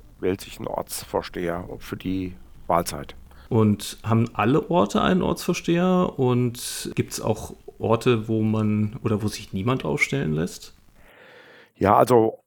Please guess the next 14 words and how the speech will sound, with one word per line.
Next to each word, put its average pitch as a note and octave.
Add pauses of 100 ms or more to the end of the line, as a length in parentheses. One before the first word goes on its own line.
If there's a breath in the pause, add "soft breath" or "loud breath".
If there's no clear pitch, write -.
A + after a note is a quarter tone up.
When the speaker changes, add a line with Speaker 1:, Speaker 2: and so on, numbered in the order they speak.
(240)
Speaker 1:
Ortsbeiräte D#3
gibt's C3+
nur A#2+
dort, A2+
wo A#2
offiziell B2+
ein A#2+
Ortsbezirk -
eingerichtet F#2+ (300)
ist. - (560 loud breath)
So -
ein A2+
Ortsbezirk -
wird -